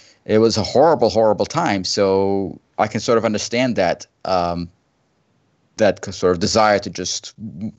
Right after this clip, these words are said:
know, go away into the mountains and wait it out, 'cause that's probably, that's probably the safest thing to do. I mean, if we had the means to, like, you know, my wife, uh, teaches ballet to, um, uh, a gazillionaire, a Russian, uh, uh,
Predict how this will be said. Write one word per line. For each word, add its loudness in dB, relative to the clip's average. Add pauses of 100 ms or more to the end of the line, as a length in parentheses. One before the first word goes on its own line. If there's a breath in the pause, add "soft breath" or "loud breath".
(140)
know, -2
go 4
away 6
into 2
the -2
mountains -2
and -8
wait 2
it -4
out, 0 (460 loud breath)
'cause -2
that's 0
probably, 0 (420)
that's 0
probably 0
the -6
safest -2
thing -6
to -10
do. -2 (100)
I -12
mean, -10
if -12
we 2
had 2
the -2
means 0
to, -6 (560 loud breath)
like, 0
you -4
know, -2
my 2
wife, 0
uh, 0 (140)
teaches -8
ballet 2
to, -8
um, -6 (1080)
uh, -2
a -6
gazillionaire, 0
a -8
Russian, -2 (160)
uh, 0 (180)
uh, -10